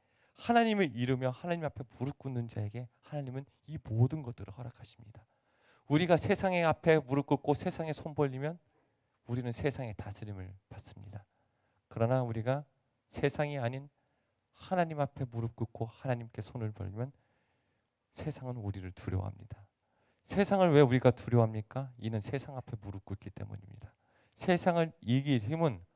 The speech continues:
하나님 앞에 있습니다. 그렇기 때문에 우리는 계속해서 제단 앞에 나와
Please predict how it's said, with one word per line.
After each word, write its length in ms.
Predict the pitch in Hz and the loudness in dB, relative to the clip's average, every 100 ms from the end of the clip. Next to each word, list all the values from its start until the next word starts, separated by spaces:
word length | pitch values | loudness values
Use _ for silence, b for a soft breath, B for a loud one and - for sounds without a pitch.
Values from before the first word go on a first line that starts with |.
| _ | _
하나님 580 | - 165 165 156 147 - | -2 0 2 0 -4 -6
앞에 360 | - 104 - 117 | -6 -4 0 0
있습니다. 540 | 101 - 107 107 107 b b b b b | 0 -10 -14 -12 -14 b b b b b
그렇기 420 | - 143 - - | -4 -4 -4 -16
때문에 480 | - 120 110 113 98 101 107 _ - | -10 -8 -6 -8 -8 -14 -20 _ -10
우리는 360 | 107 107 117 - | -8 -6 -8 -10
계속해서 680 | - 113 117 107 101 127 131 _ _ | -12 -8 -8 -10 -14 -16 -18 _ _
제단 360 | - 120 113 117 | -10 -6 -4 -4
앞에 260 | 104 - 113 | -4 -6 -8
나와 360 | 107 107 120 | -6 -4 -4